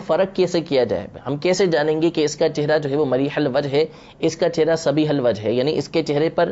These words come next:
ملاحت ہے اور اس کے چہرے پر صباحت ہے، کس کا حسن جو ہے وہ ملیح ہے، کس کا حسن صبیح ہے؟ تو اس کے بارے میں آپ فرماتے ہیں کہ اس میں فرق بیان سے معلوم نہیں ہو سکتا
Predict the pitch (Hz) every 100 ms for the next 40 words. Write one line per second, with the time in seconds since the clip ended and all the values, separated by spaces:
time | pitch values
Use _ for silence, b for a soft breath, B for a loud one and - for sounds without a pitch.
0 | - B B - 123 143 156 - 175 160
1 | 175 180 156 151 160 147 143 151 160 147
2 | 127 127 127 131 - 101 - - B B
3 | B B - - 175 - 190 170 143 156
4 | 196 185 151 151 156 135 143 175 175 165
5 | 165 - 147 147 160 143 123 143 117 95
6 | - B B B - - - - 185 180
7 | 240 196 190 196 196 190 151 139 143 170
8 | 175 190 190 - 160 175 185 180 - 165
9 | 185 135 127 135 160 175 170 147 151 160
10 | 185 139 120 117 - -